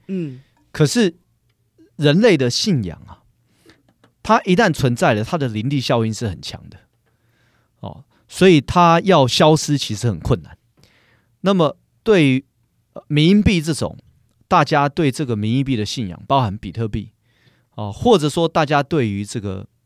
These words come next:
Speaker 2: 呃，一些名牌奢侈品这个品牌的信仰，它其实是差不多的。这样，这个，嗯，虽然你只能用心理的方面去分析，嗯，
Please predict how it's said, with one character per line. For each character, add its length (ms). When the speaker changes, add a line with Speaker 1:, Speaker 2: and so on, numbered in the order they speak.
Speaker 2:
呃， 120
一 100
些 460
名 220
牌 240
奢 180
侈 180
品 220
这 100
个 60
品 180
牌 200
的 80
信 260
仰， 140
它 160
其 220
实 140
是 40
差 220
不 100
多 220
的。 80
这 100
样， 140
这 160
个， 300
嗯， 360
虽 300
然 300
你 120
只 160
能 220
用 320
心 260
理 100
的 120
方 160
面 180
去 180
分 240
析， 340
嗯， 380